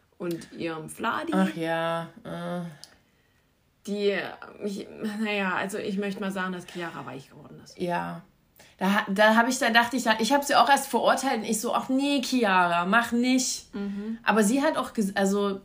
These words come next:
Speaker 2: ne, die haben sich geküsst, so. Und da hab ich dann gedacht, nee, aber das Problem ist ja wieder dort drin, die kommen ja nicht voneinander weg, ne? Wenn man sich zum Beispiel
Speaker 1: Ja.
Speaker 2: so auf der Straße treffen würde, da würde sie einfach weitergehen oder den anschreien und weitergehen.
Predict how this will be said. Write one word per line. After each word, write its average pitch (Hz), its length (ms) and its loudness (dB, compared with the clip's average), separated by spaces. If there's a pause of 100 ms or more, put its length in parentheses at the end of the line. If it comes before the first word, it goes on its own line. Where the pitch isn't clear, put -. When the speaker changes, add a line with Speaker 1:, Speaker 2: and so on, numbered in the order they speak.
(200)
Speaker 2:
ne, 214 220 2
die 190 240 -10
haben 175 140 -6
sich 170 180 -10
geküsst, 147 560 -6 (140)
so. 143 360 -10 (880)
Und 196 100 6
da 196 100 8
hab 202 100 6
ich 214 100 0
dann 214 160 0
gedacht, 202 300 2
nee, 226 460 2
aber 196 160 0
das 202 180 0
Problem 220 400 0
ist 208 200 -2
ja 233 240 0
wieder 226 260 0
dort 196 300 -4
drin, 220 240 2
die 208 140 -2
kommen 196 220 0
ja 214 120 0
nicht 220 220 -2
voneinander 190 460 0
weg, 175 260 -4
ne? 208 120 4
Wenn 208 140 4
man 196 120 4
sich 196 160 0
zum 202 120 0
Beispiel 196 240 2
Speaker 1:
Ja. 190 80 4
Speaker 2:
so 190 320 0 (100)
auf 185 200 -4
der 196 120 0
Straße 190 460 2
treffen 175 300 -2
würde, 160 200 -2
da 165 80 2 (140)
würde 185 180 4
sie 170 140 2
einfach 160 260 -2
weitergehen 165 460 2
oder 160 140 -4
den 156 220 -4
anschreien 202 540 6
und 185 140 0
weitergehen. 151 600 -2